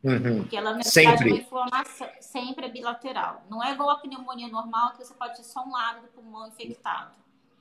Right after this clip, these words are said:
Speaker 1: Uhum.
Speaker 2: Tá? É, o acometimento é bilateral.
Speaker 1: Tá bom. Olha, o Sávio, ele pergunta o seguinte, estudo sobre anticorpos foi concluído? Estudos foram concluídos?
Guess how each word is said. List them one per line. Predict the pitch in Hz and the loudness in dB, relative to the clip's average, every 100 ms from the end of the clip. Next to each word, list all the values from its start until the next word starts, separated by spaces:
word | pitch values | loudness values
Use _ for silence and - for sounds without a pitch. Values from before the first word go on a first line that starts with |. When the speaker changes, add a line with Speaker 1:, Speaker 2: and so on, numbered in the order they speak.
| _ - | _ 0
Speaker 1:
Uhum. | 147 139 127 131 120 | 4 6 6 6 4
Speaker 2:
Tá? | - | 0
É, | 208 208 - - _ _ - | -6 -10 -12 -20 _ _ -16
o | - | -12
acometimento | 240 240 247 233 233 | -8 -6 -6 -6 -6
é | |
bilateral. | 214 220 220 240 208 - - _ _ _ _ _ _ _ _ _ _ - | -2 -2 -2 -2 -4 -6 -10 _ _ _ _ _ _ _ _ _ _ 6
Speaker 1:
Tá | 135 | 8
bom. | 127 123 117 | 10 10 10
Olha, | 139 147 127 123 - | 10 12 10 6 4
o | 143 | 4
Sávio, | - 165 165 135 123 120 95 - - - 135 | 8 8 10 8 4 -2 -4 -8 -20 -2 4
ele | 131 147 | 4 8
pergunta | 143 139 156 156 | 8 10 6 6
o | 151 | 4
seguinte, | - - 123 113 - 92 - - | 2 2 2 0 0 -2 -6 -6
estudo | 143 139 - - 190 214 190 | 0 2 2 6 8 8 6
sobre | 190 - 175 170 165 | 4 6 6 8 6
anticorpos | 160 - - 151 139 123 - 123 - | 4 0 2 10 10 10 6 0 4
foi | 170 170 | 6 6
concluído? | 170 - 123 131 170 151 - | 2 -6 2 6 8 6 0
Estudos | 117 - - 180 - - | -4 0 6 6 6 4
foram | 143 135 | 6 6
concluídos? | 135 131 131 160 151 156 | 2 2 6 8 8 4